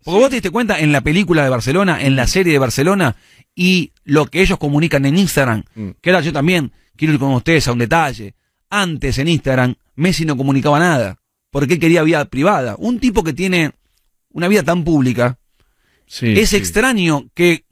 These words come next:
Speaker 1: que comunique lo privado.
Speaker 2: Sí, sí, sí, tenés razón.
Speaker 1: Es rarísimo, pero claro, ¿qué pasa? Quieren ganar guita en Instagram también.
Speaker 2: Bueno, está bien, es un negocio que debe
Speaker 1: También
Speaker 2: ser,
Speaker 1: quieren ganar guita en Instagram.
Speaker 2: debe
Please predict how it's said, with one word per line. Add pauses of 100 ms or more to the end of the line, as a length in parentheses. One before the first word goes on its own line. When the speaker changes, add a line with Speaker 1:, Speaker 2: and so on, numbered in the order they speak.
Speaker 1:
que
comunique
lo
privado.
Speaker 2:
Sí,
sí,
sí,
tenés
razón.
Speaker 1:
Es
rarísimo,
pero
claro,
¿qué
pasa?
Quieren
ganar
guita
en
Instagram
también. (540)
Speaker 2:
Bueno,
está
bien,
es (240)
un
negocio
que
debe
Speaker 1:
También
Speaker 2:
ser,
Speaker 1:
quieren
ganar
guita
en
Instagram.
Speaker 2:
debe